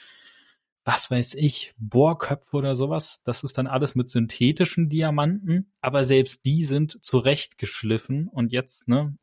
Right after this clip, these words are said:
ist einfach die Frage, geht das auch mit ungeschliffenen? Und ich kann's euch nicht sagen. Ich hab keine Ahnung.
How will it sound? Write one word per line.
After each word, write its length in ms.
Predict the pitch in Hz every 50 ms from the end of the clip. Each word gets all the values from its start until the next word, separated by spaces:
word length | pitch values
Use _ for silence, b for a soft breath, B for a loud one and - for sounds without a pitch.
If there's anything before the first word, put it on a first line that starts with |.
| _ _
ist 160 | - 120 -
einfach 280 | - 120 110 - - -
die 140 | - 139 135
Frage, 600 | - _ - 113 104 107 110 120 127 156 - _ _ _
geht 240 | - 117 104 -
das 160 | - 107 - -
auch 120 | 107 107
mit 140 | 127 151 -
ungeschliffenen? 680 | 180 165 156 127 104 98 - - 110 107 - - 107 - B B B B B
Und 200 | 131 127 127 -
ich 140 | - 170 -
kann's 180 | - 196 190
euch 160 | 196 196 160 -
nicht 140 | 196 160
sagen. 240 | - 180 143 98 - - _
Ich 120 | - 151
hab 120 | 180 180 -
keine 200 | - 170 175 180
Ahnung. 240 | 185 156 110 -